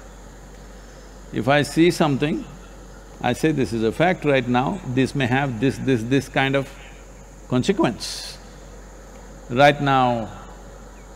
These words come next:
well, if I say, "Probably we need some more lockdown," this is not my opinion.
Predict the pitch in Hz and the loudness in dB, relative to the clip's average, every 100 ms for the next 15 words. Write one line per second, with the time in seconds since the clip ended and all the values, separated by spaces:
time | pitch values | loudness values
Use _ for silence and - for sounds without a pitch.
0 | - - - - - - - 139 139 131 | -20 -20 -20 -20 -18 -18 -8 2 6 6
1 | 127 - - - - - 143 120 135 123 | 2 -4 -12 -16 -18 -6 -4 0 0 0
2 | - 127 117 113 - - - - - - | 2 2 2 -2 -10 -18 -18 -20 -20 -20
3 | - - 180 156 120 107 92 - - - | -14 -2 2 4 2 2 -2 -6 -14 -18
4 | - - 127 135 127 113 101 - - - | -18 -6 -2 0 0 -2 -6 -14 -18 -20
5 | - - - - - - - - - - | -20 -20 -20 -20 -20 -18 -20 -20 -20 -20
6 | - - - - - - - - 160 143 | -20 -20 -20 -20 -20 -18 -6 2 2 4
7 | 135 123 127 120 120 117 95 78 - - | 2 4 4 4 2 2 0 -4 -12 -16
8 | - - - - - - - - - - | -18 -20 -20 -20 -20 -20 -18 -20 -20 -20
9 | - - - - - - 120 123 107 117 | -20 -20 -20 -20 -20 -12 -2 0 2 2
10 | 135 131 135 117 - 190 139 | 0 0 0 0 0 0 0